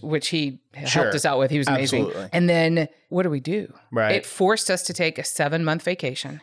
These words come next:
Speaker 1: which from working separately to being home
Speaker 2: <laughs>
Speaker 1: all day long together, I'm sure, I'm
Speaker 2: Yeah.
Speaker 1: sure there's many other couples that went through this during covid.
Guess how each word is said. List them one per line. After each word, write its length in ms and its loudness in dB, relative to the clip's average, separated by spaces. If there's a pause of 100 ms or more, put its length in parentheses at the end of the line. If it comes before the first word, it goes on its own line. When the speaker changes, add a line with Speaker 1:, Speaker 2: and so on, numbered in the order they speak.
Speaker 1:
which 420 -2 (240)
from 240 2
working 380 0
separately 640 0 (180)
to 140 0
being 260 0
home 320 2 (120)
Speaker 2:
<laughs> 100 -18
Speaker 1:
all 340 6
day 320 2
long 300 4
together, 400 2
I'm 180 2
sure, 220 2
I'm 180 2
Speaker 2:
Yeah. 60 2
Speaker 1:
sure 160 4
there's 220 2
many 280 2
other 140 4
couples 320 2
that 80 4
went 160 2
through 140 2
this 140 0
during 200 0
covid. 260 0